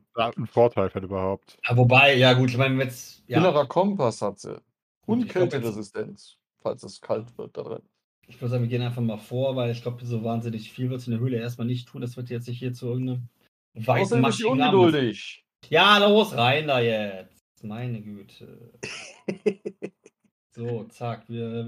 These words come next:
Speaker 2: ich, ich taste mich da vorsichtig da an der Wand lang.
Speaker 3: Ja,
Speaker 2: Alexander vielleicht mit
Speaker 3: Moment.
Speaker 2: der Hand an der anderen Wand, dass wir so ein bisschen gucken, wo was abgeht oder ob da irgendwo was dran montiert
Speaker 3: Vor euch
Speaker 2: ist,
Speaker 3: öffnet
Speaker 2: et cetera.
Speaker 3: sich das Ganze ein bisschen was weiter, aber es ist eigentlich ein relativ,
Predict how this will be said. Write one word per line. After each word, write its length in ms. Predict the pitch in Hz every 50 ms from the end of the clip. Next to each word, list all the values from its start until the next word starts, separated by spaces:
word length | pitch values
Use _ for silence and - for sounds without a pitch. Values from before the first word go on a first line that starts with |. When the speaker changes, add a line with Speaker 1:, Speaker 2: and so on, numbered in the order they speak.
| 117 -
Speaker 2:
ich, 260 | 120 123 - - -
ich 200 | 120 120 - -
taste 360 | - 147 143 - - _ -
mich 140 | 131 131 123
da 100 | 120 127
vorsichtig 680 | 123 - 147 147 143 131 123 123 123 - 131 127 127 -
da 160 | 123 113 113
an 80 | 113 113
der 100 | 113 120
Wand 260 | 170 180 180 165 -
lang. 420 | 165 165 160 160 160 160 165 165 - _ _ _ _ _ _ _ _ _ -
Speaker 3:
Ja, 80 | - - - _ _ _ _ _ _ _ _ _
Speaker 2:
Alexander 440 | - 120 123 151 135 127 135 135 123
vielleicht 220 | 123 - - 139 160
mit 60 | 185
Speaker 3:
Moment. 140 | 196 202 -
Speaker 2:
der 120 | 131 127 127
Hand 200 | 143 147 147 143
an 100 | 135 127
der 120 | 127 127 135
anderen 400 | 156 165 170 170 165 165 160 151
Wand, 520 | 160 160 165 160 160 160 156 - - -
dass 160 | 139 127 -
wir 80 | 139 127
so 80 | 131
ein 80 | 131 127
bisschen 260 | 123 127 - 139 123
gucken, 300 | 120 - 151 - - 127
wo 100 | 123 127
was 220 | 123 110 104 - -
abgeht 500 | 165 180 - - _ - 151 160 139 131
oder 180 | 127 127 113
ob 140 | 117 113 -
da 120 | 131 120
irgendwo 500 | 110 127 131 131 123 120 120 123 120 117
was 380 | 120 117 117 - - - - - _ _ _ _ _ _ _ _
dran 220 | - - 117 123 123
montiert 260 | 120 117 117 120 -
Speaker 3:
Vor 180 | 113 117 120 131
euch 100 | 131 127
Speaker 2:
ist, 80 | - 139
Speaker 3:
öffnet 240 | 135 131 131 151 143
Speaker 2:
et 40 | 127
cetera. 40 | 131
Speaker 3:
sich 140 | 127 127 127
das 240 | - 139 127 - -
Ganze 320 | 135 131 139 131 - 139
ein 80 | 131 123
bisschen 260 | 135 127 - 143 131
was 180 | 123 123 120 -
weiter, 260 | 127 123 127 123 131
aber 140 | 120 123 120
es 80 | 123 127
ist 60 | 143
eigentlich 240 | 135 143 165 185 170
ein 80 | 160 147
relativ, 640 | 143 165 165 160 156 - 151 151 143 - - _